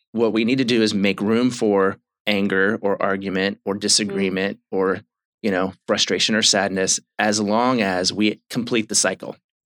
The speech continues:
Speaker 2: Mm.
Speaker 1: right? So she may have, uh, a fiery personality. I mean, we know that Latin Americans are,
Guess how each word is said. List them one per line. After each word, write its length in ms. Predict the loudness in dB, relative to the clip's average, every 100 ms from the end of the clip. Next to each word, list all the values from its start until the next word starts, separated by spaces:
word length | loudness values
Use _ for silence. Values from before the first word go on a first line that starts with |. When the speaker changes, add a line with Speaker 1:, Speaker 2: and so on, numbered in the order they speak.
| _ _
Speaker 2:
Mm. 220 | -6 -4 0
Speaker 1:
right? 220 | -2 -2 -2
So 320 | 0 0 -2 _ _ 0
she 240 | 2 4
may 200 | 4 2
have, 340 | 2 2 0 -4 -4
uh, 320 | 0 0 -2 -10 _ _ _ _ _ _ -8
a 60 | -2
fiery 380 | 2 4 4 2
personality. 680 | 0 0 0 0 2 0 0
I 40 |
mean, 280 | -2 -2 -4 _ _ -2
we 80 |
know 260 | 0 2 2
that 160 | 0 -4 -14 -6
Latin 180 | -4 -2
Americans 440 | -4 -2 -2 -2
are, 240 | -2 -4